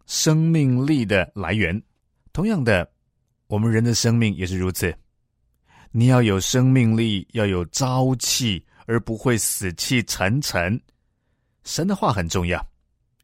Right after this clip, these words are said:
每一天让神的话来喂养你。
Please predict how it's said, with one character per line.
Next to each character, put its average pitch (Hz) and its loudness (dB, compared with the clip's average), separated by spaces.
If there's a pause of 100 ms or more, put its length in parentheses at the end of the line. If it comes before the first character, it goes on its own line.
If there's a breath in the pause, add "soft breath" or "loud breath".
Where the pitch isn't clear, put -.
(360 loud breath)
每 107 2
一 123 0
天 120 -2
让 110 2
神 101 -2
的 107 0
话 98 0
来 92 -2 (280)
喂 127 2
养 92 0
你。 92 -4